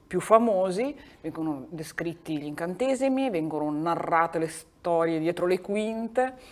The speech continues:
e ci sono anche un sacco di gadget, ehm, di, mm, piccoli poster, adesivi, eh, per arricchire la vostra esperienza magica. Ehm, ci sono anche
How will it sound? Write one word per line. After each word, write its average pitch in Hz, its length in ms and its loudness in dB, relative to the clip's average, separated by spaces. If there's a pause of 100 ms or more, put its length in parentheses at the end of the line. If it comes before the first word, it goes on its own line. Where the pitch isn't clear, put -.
(180)
e 285 140 -2
ci 320 120 0
sono 180 240 -2
anche 170 280 2
un 180 120 -6
sacco - 480 -2
di 175 120 -4
gadget, 202 960 4 (300)
ehm, 147 960 -6
di, 147 120 -10 (240)
mm, 151 160 -14 (220)
piccoli 165 360 -6
poster, 196 720 4
adesivi, 196 1000 2 (220)
eh, 185 240 0
per 190 300 6
arricchire 175 1120 2
la 170 100 6
vostra 160 500 2
esperienza 170 1120 2 (240)
magica. 160 720 0 (340)
Ehm, 170 840 -4 (480)
ci 311 140 -4
sono 185 200 0
anche 165 680 0